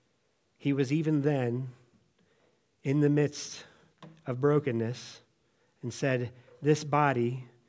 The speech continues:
this bread is my body, it is broken for you. Take and eat."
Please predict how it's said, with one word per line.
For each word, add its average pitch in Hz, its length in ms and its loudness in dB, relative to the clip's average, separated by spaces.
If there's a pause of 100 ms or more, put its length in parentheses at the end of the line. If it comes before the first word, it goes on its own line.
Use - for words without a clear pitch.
(160)
this 127 100 -6
bread 151 260 2
is 135 200 -2 (180)
my 143 160 2
body, 135 380 0
it 127 80 -2
is 127 200 -6
broken 127 580 -6 (240)
for 123 260 -4
you. 113 340 0 (1160)
Take 123 180 -6
and 110 140 -4
eat." 107 160 -12